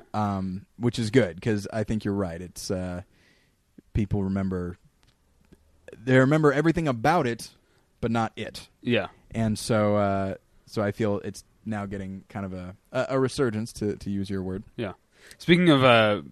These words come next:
Speaker 2: being quiet after a movie, have I told my Saving Private Ryan story on the podcast? Do you, do you know this one?
Speaker 1: That one I don't recall.
Speaker 2: Okay, so I went to see Saving Private Ryan with my, my friend Armin.
Speaker 1: Mm-hmm.
Speaker 2: And we were driving. He, he, like, uh, I don't think I even had my license yet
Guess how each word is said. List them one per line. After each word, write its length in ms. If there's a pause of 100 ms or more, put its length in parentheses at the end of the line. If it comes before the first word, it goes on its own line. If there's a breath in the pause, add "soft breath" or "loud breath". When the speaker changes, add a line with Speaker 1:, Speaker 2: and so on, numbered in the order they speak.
(280)
Speaker 2:
being 240
quiet 320
after 200
a 60
movie, 240
have 160
I 80
told 260
my 260
Saving 280
Private 240
Ryan 320
story 260
on 80
the 80
podcast? 560 (960)
Do 80
you, 100
do 160
you 80
know 140
this 140
one? 120
Speaker 1:
That 160
one 140
I 100
don't 180
recall. 420 (120)
Speaker 2:
Okay, 300
so 220
I 100
went 160
to 60
see 240
Saving 240
Private 220
Ryan 420
with 200
my, 380
my 160
friend 240
Armin. 360 (240 loud breath)
Speaker 1:
Mm-hmm. 220
Speaker 2:
And 80
we 100
were 80
driving. 480
He, 260
he, 200
like, 360
uh, 400 (180)
I 80
don't 100
think 120
I 100
even 220
had 120
my 120
license 380
yet 180